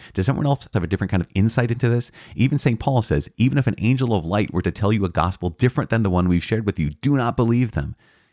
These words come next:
And that is a maybe veiled reference to this chapter, chapter thirteen of First Kings, where the man of God did believe, uh, the prophet of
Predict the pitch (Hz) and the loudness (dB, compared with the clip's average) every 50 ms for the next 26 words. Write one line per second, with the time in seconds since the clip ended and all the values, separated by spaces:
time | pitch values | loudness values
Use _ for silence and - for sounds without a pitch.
0 | _ - 85 87 87 85 92 - - - 80 82 78 76 73 - - _ _ _ | _ -2 0 2 2 2 0 -2 -4 -2 0 0 0 0 -4 -10 -16 _ _ _
1 | - 80 73 64 - _ _ _ _ _ _ _ _ _ _ - 87 82 101 110 | -6 -6 -6 -6 -8 _ _ _ _ _ _ _ _ _ _ -8 -4 -4 -2 -2
2 | 107 - - - - 78 90 113 139 101 80 71 - - 73 76 - - - - | -2 -6 -6 -4 -2 0 0 0 0 0 -2 -4 -2 -2 -4 -4 -4 -8 -14 -18
3 | _ _ _ _ _ _ _ _ _ _ - - - - 95 85 107 107 - - | _ _ _ _ _ _ _ _ _ _ -20 -18 -2 -2 0 0 0 -2 -2 -2
4 | 78 71 67 - 69 64 - - - - _ - 85 82 - - - - 90 85 | -2 -2 -2 -2 -6 -6 -6 -8 -18 -20 _ -4 -4 -2 -2 -4 0 0 -2 0
5 | - - 92 80 69 - 78 73 - - - 110 92 73 71 - _ _ - - | 0 0 0 0 0 0 -2 -2 -2 0 0 0 0 0 -4 -8 _ _ -20 -20
6 | _ _ 76 78 76 73 69 - - 80 78 76 76 80 78 71 73 71 71 65 | _ _ 2 2 2 2 -2 -2 -2 0 0 2 2 0 0 0 0 0 0 -2
7 | - - - - 104 104 107 - - 78 71 67 69 65 64 65 - - _ - | -6 -10 -2 0 2 2 2 2 0 -2 0 0 -2 -2 -4 -6 -8 -14 _ -20
8 | - - _ _ - - - - - - - - 71 80 76 - - - 78 71 | -20 -20 _ _ -12 -10 -8 -8 -10 -12 -14 -10 -6 -6 -6 -4 0 0 0 2
9 | - - - 71 67 - - - | 0 -4 -6 -6 -6 -10 -16 -20